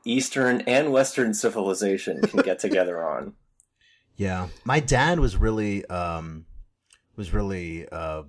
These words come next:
Speaker 2: persecuted in the, the fifties and sixties, actually, which seems kinda late, but, uh, on his, his baseball team, you know, they called him Jew Boy, and his name is Jared, and they would say,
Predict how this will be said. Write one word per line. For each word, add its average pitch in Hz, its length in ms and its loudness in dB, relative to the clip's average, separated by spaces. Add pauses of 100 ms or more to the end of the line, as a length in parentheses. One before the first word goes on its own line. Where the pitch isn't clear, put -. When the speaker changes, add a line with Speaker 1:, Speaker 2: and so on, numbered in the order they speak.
Speaker 2:
persecuted 82 720 0 (140)
in 82 300 -16
the, 76 360 -12
the 80 120 -10
fifties - 380 -4
and 82 80 -20
sixties, 101 440 -12
actually, 73 300 -12
which 76 180 -14
seems 220 220 -4
kinda 135 180 -2
late, 104 400 -4
but, - 260 -12
uh, 92 200 -4
on 98 160 -8
his, 98 260 -10 (340)
his 104 140 -8
baseball 131 460 0
team, 107 340 -2
you 98 80 -2
know, 92 60 -4
they 90 100 -6
called 90 240 -6
him 85 140 -12
Jew 98 240 -6
Boy, 87 600 -4
and 87 380 -6
his 104 180 -8
name 113 280 0
is 90 160 -4 (120)
Jared, 104 500 4
and 87 140 -4
they 95 80 -2
would 92 180 -4
say, 87 260 -2